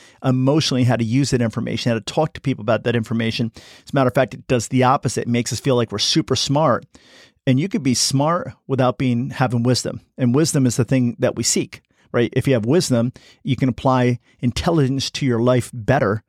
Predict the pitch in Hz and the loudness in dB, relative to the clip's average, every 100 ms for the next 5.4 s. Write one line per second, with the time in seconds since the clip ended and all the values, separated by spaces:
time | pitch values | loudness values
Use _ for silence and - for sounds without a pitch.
0 | _ _ _ - 127 117 - 120 127 131 | _ _ _ -2 2 2 0 0 2 4
1 | 131 - 127 131 151 _ _ - 127 110 | 2 2 0 0 -2 _ _ -2 0 2
2 | 120 123 127 - 127 - 117 120 - _ | 2 2 0 0 -4 0 2 0 -4 _
3 | - 127 120 110 113 - 123 120 - - | -2 0 2 2 0 -2 -2 -4 -4 -8
4 | - 107 107 - - _ _ _ - - | -2 -2 -2 -6 -12 _ _ _ -18 -2
5 | 139 139 135 | 0 2 2